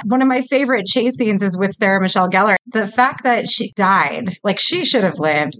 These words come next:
Take out fucking what's her name. She was a pain in the ass. She was a pain in the ass in part two. I'm like, "Why, why does she get to live?" And poor Sarah Michelle Gellar, who, like, it's, like, literally, like, the longest chase scene, I think, right? Like, how many minutes is it? I was looking that up and I forgot.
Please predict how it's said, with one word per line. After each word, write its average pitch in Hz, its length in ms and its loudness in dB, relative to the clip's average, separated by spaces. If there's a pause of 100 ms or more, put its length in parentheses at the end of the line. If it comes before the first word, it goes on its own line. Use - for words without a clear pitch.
(100)
Take 311 220 -2
out 311 280 0
fucking 208 320 0
what's 165 180 0
her 165 80 0
name. 156 160 0
She 165 120 -2
was 240 100 0
a - 40 -2
pain 175 160 0
in 151 80 0
the 139 120 -2
ass. 147 280 -2 (400)
She - 80 -2
was 240 60 0
a 220 40 -4
pain 277 140 0
in 269 60 2
the 254 120 2
ass 226 200 2
in 226 80 0
part 220 260 0
two. 220 140 0
I'm 160 100 0
like, 175 220 -2
"Why, 214 600 0
why 202 360 2
does 240 160 0
she 233 180 -2
get 196 180 -2
to 208 100 -2
live?" 170 340 2
And 170 140 0
poor 190 180 0
Sarah 196 280 0
Michelle 190 280 0
Gellar, 175 340 2
who, 196 60 0
like, 175 200 0 (240)
it's, 262 200 0
like, 285 180 0
literally, 269 420 2
like, 190 240 0
the 208 100 0
longest 208 760 0
chase 262 300 0
scene, 147 200 0
I 156 140 -4
think, 151 260 -4
right? 170 240 0
Like, 185 140 -2
how 226 120 2
many 240 200 2
minutes 240 340 0
is 262 140 0
it? 269 200 2
I 175 120 0
was 180 140 -2
looking 196 280 -2
that 165 180 0
up 151 160 -4
and - 100 -4
I - 60 -4
forgot. - 360 -6